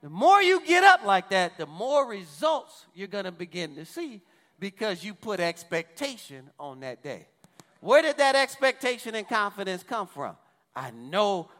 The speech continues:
what I prayed is according to his will. I am in the will of God on this.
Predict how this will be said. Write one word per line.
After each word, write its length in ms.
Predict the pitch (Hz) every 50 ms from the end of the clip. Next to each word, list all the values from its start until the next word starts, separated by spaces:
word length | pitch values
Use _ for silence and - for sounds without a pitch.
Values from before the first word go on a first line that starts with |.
| _ -
what 180 | 127 143 143
I 140 | 143 135 131
prayed 540 | 131 - - 175 175 165 151 139 135 131 127
is 140 | 123 113 123
according 500 | 123 _ - 139 131 127 123 120 110 107
to 140 | - 107
his 240 | 101 104 107 95 90
will. 240 | 85 90 98 90 80 69 _ _ _ _ _ _ _ _ _ _ _ _ _ _ -
I 160 | 135 139 135 127
am 160 | 117 107 113 _ -
in 240 | 156 165 160 151 143
the 80 | 135 131
will 240 | 123 131 131 127
of 200 | 120 113 92 _
God 380 | - 120 107 101 92 - - -
on 160 | - - - 73 76
this. 340 | _ _ _ _ _ _